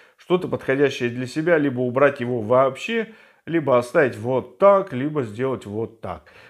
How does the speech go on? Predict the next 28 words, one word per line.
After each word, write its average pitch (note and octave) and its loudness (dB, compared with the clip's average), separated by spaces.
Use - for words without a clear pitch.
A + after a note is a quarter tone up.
Поехали C3+ 2
дальше. G#3 0
Дальше F#3 0
у F3 0
нас D#3+ -4
следующий A#2 -4
цвет F#3 -2
уже C3+ -2
основного D#3+ -2
окна – E3 -2
так D3 2
скажем, C3 -2
да, D#3 2
и E3 -4
такие D#3 -4
яркие, C3+ 2
прям B2 -4
едкие G#2+ -8
цвета. G#2+ -2
Слушайте, - -14
дорогие G2+ -10
друзья, G2+ -8
ну B2+ -4
вот D#3 -6
я C#3+ 4
оставлю D#3 0
салатовый B2+ 0
цвет. A2+ -10